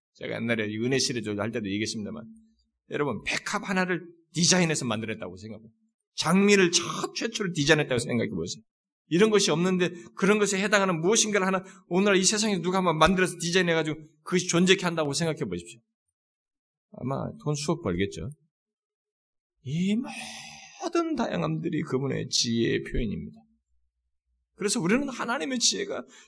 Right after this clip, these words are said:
정말로 무한 광대하다는 것을 이 피조 세계를 통해서 볼 수 있습니다.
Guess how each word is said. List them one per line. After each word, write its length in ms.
정말로 520
무한 500
광대하다는 680
것을 340
이 120
피조 260
세계를 360
통해서 340
볼 140
수 120
있습니다. 380